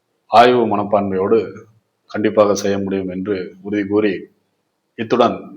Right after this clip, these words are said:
இந்த பதிவை நிறைவு செய்கிறேன். என்றும் தங்கள் அன்பிற்கும் ஆதரவிற்கும் கடமைப்பட்டிருக்கும் உங்கள் ஜோதிட நண்பன்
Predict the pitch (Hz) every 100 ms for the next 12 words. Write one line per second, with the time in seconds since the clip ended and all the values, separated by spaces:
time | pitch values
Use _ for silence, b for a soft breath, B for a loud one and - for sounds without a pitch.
0 | 110 107 104 90 101 107 98 92 101 98
1 | 101 95 95 90 87 87 _ _ _ _
2 | _ _ _ _ - 113 120 131 131 -
3 | 101 98 98 98 101 101 104 101 107 98
4 | 92 98 95 95 95 95 92 95 - -
5 | 98 98 98 92 95 90 107 113 - _
6 | _ _ _ _ - 95 92 92 98 98
7 | 92 87 92 87